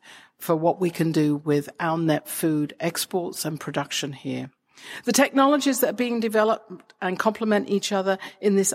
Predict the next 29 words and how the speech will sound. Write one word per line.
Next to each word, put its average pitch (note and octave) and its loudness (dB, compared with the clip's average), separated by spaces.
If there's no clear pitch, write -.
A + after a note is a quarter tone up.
unprecedented, G3 0
uh, D#3 -4
form G3 2
of E3+ -4
grant F3+ 4
that E3+ -6
we're F3 -6
giving F3 -4
today E3 0
will F#3 -4
transform F#3 0
not F#3 4
just - -2
what F3 0
the E3+ -8
farmers F#3 -2
and E3+ -8
the E3 -8
pr-, - -12
food G#3 -2
producers F3 -4
do, F3+ -2
but - -4
will G3+ 4
transform, F3+ 0
help G3+ 0
transform F#3 0
our F3 4
world E3 0